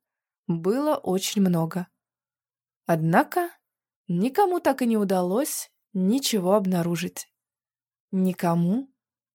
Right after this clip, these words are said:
кроме меня. Я старалась не думать о том, почему мне так повезло.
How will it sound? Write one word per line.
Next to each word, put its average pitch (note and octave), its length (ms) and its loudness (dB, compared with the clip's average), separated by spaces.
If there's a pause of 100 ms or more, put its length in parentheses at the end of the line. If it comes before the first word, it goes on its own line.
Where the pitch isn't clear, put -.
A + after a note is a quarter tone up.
(240)
кроме F#3 360 0
меня. B3 440 -2 (1500)
Я A3+ 200 0
старалась C#4 560 0
не C#4+ 120 -2
думать C4 460 0
о F#3+ 80 0
том, F4 400 0 (640)
почему C4+ 440 -2
мне A#3 440 0
так C4+ 400 -4
повезло. B3 600 -2